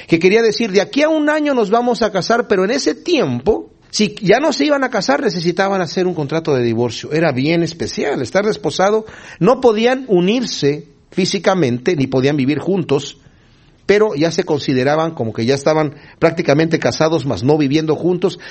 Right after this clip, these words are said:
hasta, hasta el momento de la boda. Y esa era la condición que estaba María con José. Y entrando el ángel en donde ella estaba, dijo, "Salve, muy favorecida, el Señor es contigo,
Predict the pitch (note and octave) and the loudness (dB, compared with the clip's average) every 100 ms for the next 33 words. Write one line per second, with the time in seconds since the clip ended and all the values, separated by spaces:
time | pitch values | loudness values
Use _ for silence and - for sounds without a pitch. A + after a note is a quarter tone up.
0 | - C3+ - C3 C3 B2 A#2+ A#2 A#2+ C#3+ | -6 -6 0 -2 0 -4 0 2 4 2
1 | C#3 B2+ A2+ G#2 F#2+ D#2+ - - - - | 2 0 0 0 -4 -6 -14 -20 -20 -20
2 | _ _ _ _ - A#2+ D3 F#3 F3 E3 | _ _ _ _ -10 -2 0 2 2 0
3 | D#3 B2 A#2 D3+ E3 - - - - C3 | -2 -4 0 0 0 -6 -20 -20 -6 0
4 | - E3 E3+ C#3 C3+ D#3 D#3 C3 A#2 - | 4 4 4 2 2 2 0 -2 -4 -4
5 | F#2 - - - - - - E3+ F#3 A#3+ | -8 -8 -20 -20 -18 -10 2 2 4 2
6 | D#4 D#4+ C4 A3 C#4+ C4 A#3 F#3+ E3+ E3+ | 2 2 2 2 0 0 0 2 0 0
7 | G3+ A#3 - G3+ G3 G3 F#3+ D#3 - A3 | 0 0 0 0 2 0 0 -2 -2 0
8 | C#4 C#4 D#3+ C3 C3 - B2+ E3+ G3+ E3 | 0 0 0 0 -2 -2 2 2 2 0
9 | C#3+ A#2+ A2 F3+ E3+ F3 E3 - - D3+ | 2 0 -2 -2 0 0 -4 -18 -2 0
10 | - D3+ E3+ F#3+ F#3 - - C#3+ A#2+ - | 2 2 2 2 0 -2 0 2 0 0
11 | F#3 C#3+ D#3 | 0 2 -2